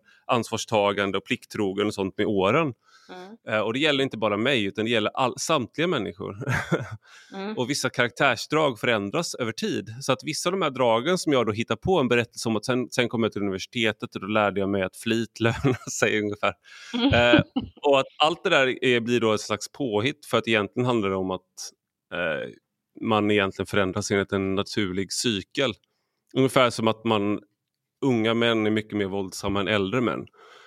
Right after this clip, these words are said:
Speaker 1: Det är inte för att de äldre männen har lärt sig att våld lönar sig inte, utan det är för att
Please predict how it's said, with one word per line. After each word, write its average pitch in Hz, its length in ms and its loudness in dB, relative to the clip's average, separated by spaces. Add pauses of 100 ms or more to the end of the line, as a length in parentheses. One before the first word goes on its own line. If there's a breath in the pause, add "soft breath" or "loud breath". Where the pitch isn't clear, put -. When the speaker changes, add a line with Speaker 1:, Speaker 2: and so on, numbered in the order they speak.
(200 loud breath)
Speaker 1:
Det 113 60 0
är 127 40 2
inte 143 140 -4
för 120 100 0
att - 60 -4
de 110 120 2
äldre 98 340 2
männen 95 240 0
har 95 100 2
lärt 98 500 0
sig 117 380 2
att - 140 -4 (140)
våld 104 360 0
lönar 101 440 2
sig 131 180 0
inte, 107 220 -2
utan 98 280 -2
det 120 100 2
är 120 40 2
för 104 140 -2
att 92 80 -2